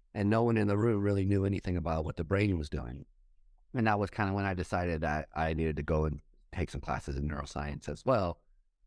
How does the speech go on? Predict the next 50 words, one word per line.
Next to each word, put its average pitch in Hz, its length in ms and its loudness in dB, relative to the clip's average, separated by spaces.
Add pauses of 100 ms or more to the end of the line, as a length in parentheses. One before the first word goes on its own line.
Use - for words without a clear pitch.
Um, 85 360 0
and 107 140 2
that's 107 200 0
what 90 100 0
I 85 80 0
started 80 320 -2
doing. 85 260 2
I 71 60 -4
started 71 300 -4
taking 65 440 -8 (100)
the - 100 -4
biology 69 440 -4
classes 67 600 -6
and, 65 180 -10 (760)
and, 87 380 0
um, 71 480 -4
a-, - 180 -4
any 110 160 2
class 95 280 -2
that 92 120 0
I 82 60 -2
could 95 300 2
that 76 120 0
the - 60 -10
professor - 400 -4
would 73 160 -2
let 78 140 2
me 82 180 0
in, 82 100 0
even 71 180 -6
though 73 120 -2
I 69 60 -4
was 71 100 -6
a 69 80 -10
philosophy 67 440 -4
major, 60 300 -6
I - 80 -6
started 69 300 -4
taking 69 300 -8
all 69 100 -2
the 69 100 -6
bio 64 500 -4
and 67 180 -6
psychology 104 500 -2
classes 71 460 -6
that 71 180 -4
dealt 73 180 -2
with 69 100 -10
the 90 80 -4
brain, 110 300 0